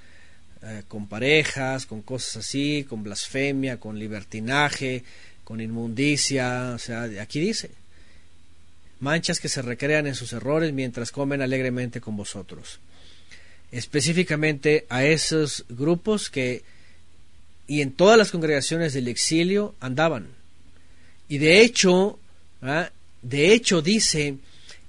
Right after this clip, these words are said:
en el libro de los Hechos que eran fariseos, que habían creído. Después salen con las primeras herejías, ¿verdad? De que, de que no, el Mesías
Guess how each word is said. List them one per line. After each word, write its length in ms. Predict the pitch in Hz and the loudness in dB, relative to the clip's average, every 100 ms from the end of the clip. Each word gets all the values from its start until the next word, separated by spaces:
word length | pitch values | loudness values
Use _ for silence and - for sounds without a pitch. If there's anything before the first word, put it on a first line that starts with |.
| - | -4
en 680 | 139 143 139 135 135 135 135 | 2 4 4 2 2 0 -2
el 120 | 135 | 0
libro 180 | 156 185 | 2 6
de 80 | 196 | 6
los 180 | 175 - | 6 4
Hechos 560 | 151 - 185 - - - - - - - | 2 2 0 -2 -6 -12 -16 -18 -18 -10
que 140 | - 135 | -2 2
eran 180 | 165 175 | 4 4
fariseos, 640 | 185 151 156 202 156 - | 4 4 4 4 4 0
que 80 | 135 | -2
habían 280 | 120 135 175 | -2 -2 -2
creído. 500 | 196 131 170 196 - - - - - - - - - - | 2 2 2 0 -6 -12 -16 -18 -18 -18 -18 -18 -18 -8
Después 380 | 127 - 185 180 | -6 0 2 4
salen 240 | 196 202 | 4 4
con 140 | 180 156 | 2 0
las 120 | 135 | 0
primeras 440 | 147 147 185 180 | 0 2 4 4
herejías, 800 | 175 139 160 180 180 180 - - - - - - | 2 0 2 6 6 4 0 -4 -10 -18 -18 -14
¿verdad? 400 | 120 131 147 170 | -4 2 6 6
De 220 | 170 147 - | 6 4 2
que, 600 | 135 131 131 127 127 - | 0 2 2 0 -2 -6
de 260 | 120 131 123 | -4 -4 -2
que 120 | 127 | 0
no, 180 | 151 180 | 2 2
el 60 | |
Mesías 840 | 151 135 160 170 175 - - - | 2 0 2 4 2 0 -4 -6